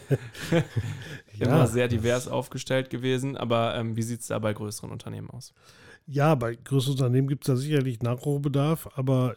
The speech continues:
Speaker 2: ich glaube, wir brauchen Diversity Management, äh, wo wir einfach auch einsehen müssen, dass da unglaublich viele Chancen für Unternehmen drin liegen, nämlich, äh, das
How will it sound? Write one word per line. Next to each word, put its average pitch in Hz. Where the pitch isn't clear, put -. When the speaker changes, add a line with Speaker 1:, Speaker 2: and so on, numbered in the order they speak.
Speaker 2:
ich 127
glaube, 131
wir 123
brauchen 120
Diversity 113
Management, 135
äh, 123
wo 123
wir 123
einfach 123
auch 120
einsehen 127
müssen, 131
dass 120
da 120
unglaublich 156
viele 143
Chancen 165
für 135
Unternehmen 117
drin 117
liegen, 127
nämlich, 135
äh, 123
das 120